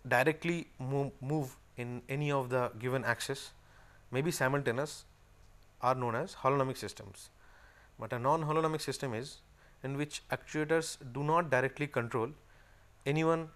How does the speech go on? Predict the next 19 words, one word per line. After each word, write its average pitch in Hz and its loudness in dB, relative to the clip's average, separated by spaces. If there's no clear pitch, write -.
of 117 -2
the 139 2
degree 123 -2
of, 127 0
degrees 135 -2
of 139 2
freedom 143 -2
of 107 -10
the 135 -2
system, 90 -10
but - -2
instead 151 0
the 113 4
degrees 143 -2
of 156 2
freedom 139 0
are 123 0
coupled 160 2
together 131 2